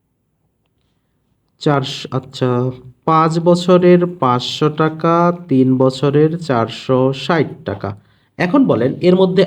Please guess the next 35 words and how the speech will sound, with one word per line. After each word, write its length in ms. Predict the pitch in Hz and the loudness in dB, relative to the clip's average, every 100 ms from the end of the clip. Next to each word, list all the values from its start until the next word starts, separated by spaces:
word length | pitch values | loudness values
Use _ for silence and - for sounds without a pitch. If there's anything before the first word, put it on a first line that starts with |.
| 185 | 2
আসল 480 | 143 147 - 220 214 | 0 2 0 0 2
এবং 300 | 180 165 151 | 0 0 2
মুনাফা 540 | 147 151 147 151 202 - - 175 | 2 2 0 -2 -4 -6 -12 -8
দুটাই 440 | 160 175 135 104 | -2 0 0 -2
যুক্ত 360 | 101 104 104 110 | -4 -10 -8 -6
রয়েছে, 500 | 107 101 98 - - - _ | -2 -4 -4 -10 -12 -20 _
তার 120 | 160 160 | -2 0
মানে 140 | 170 | 0
আসল 380 | 165 165 175 165 | 0 0 0 0
আসল 300 | 160 160 156 | 0 -2 0
কেটে 260 | 180 170 | 0 0
যাবে, 300 | 139 131 127 131 - - - | 0 -2 -2 -6 -12 -10 -6
এখন 200 | 143 147 | -2 -2
শুধু 280 | 156 147 | -2 2
মুনাফা। 420 | 147 139 123 165 180 | 4 4 2 0 0
তাহলে 260 | 160 147 | 0 2
এখানে 180 | 139 143 | 2 -2
পাঁচ 280 | 143 147 147 | 0 -2 -2
থেকে 180 | 165 165 | -4 -2
তিন 220 | 160 160 | 0 0
বাদ 160 | 160 | 0
দিলে 180 | 156 160 | 2 0
দুই, 500 | 156 185 190 190 - - - _ _ | 4 4 4 2 -6 -14 -20 _ _
পাঁচশো 260 | 151 147 156 | -4 -2 -2
থেকে 200 | 151 147 | 0 0
চারশো 260 | 147 131 | -2 -2
ষাট 320 | 143 - 135 123 | -4 -4 -4 -2
বাদ 160 | 127 | -2
দিলে 160 | 139 139 | 0 2
কত 200 | 143 143 | 0 0
হয়? 240 | 156 196 311 - - _ _ _ _ _ _ _ _ _ _ _ _ _ _ _ _ | 0 0 -2 -8 -20 _ _ _ _ _ _ _ _ _ _ _ _ _ _ _ _
চল্লিশ। 540 | 262 165 107 110 - | 4 4 2 -4 -4
তাহলে 220 | - 160 156 156 - - _ _ _ _ - | 0 2 2 -2 -12 -20 _ _ _ _ -8
দুই 280 | 131 180 196 | 2 4 6
বছরের 480 | 208 208 226 220 | 2 2 4 4